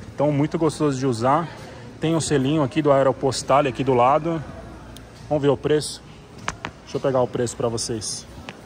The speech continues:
Deixa eu mostrar o preço pra vocês, olha lá. De trezentos e nove e noventa por duzentos e vinte e nove e noventa.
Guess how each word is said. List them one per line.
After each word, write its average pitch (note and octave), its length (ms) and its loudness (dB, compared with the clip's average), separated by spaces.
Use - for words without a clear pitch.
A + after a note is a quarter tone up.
Deixa - 140 -12
eu C#3 40 -4
mostrar C3+ 300 -2
o A#2+ 60 -2
preço B2+ 240 -4
pra C3+ 80 -2
vocês, C#3 240 -2
olha C3 140 4
lá. A2+ 80 2
De C#3 80 -2
trezentos D3+ 680 4
e D3 80 4
nove D3 240 6
e - 20 2
noventa D3+ 360 2
por D#3+ 120 0
duzentos C#3+ 300 2
e E3 40 0
vinte D#3 180 -2
e D#3+ 60 0
nove C#3+ 240 6
e - 20 2
noventa. C#3 500 2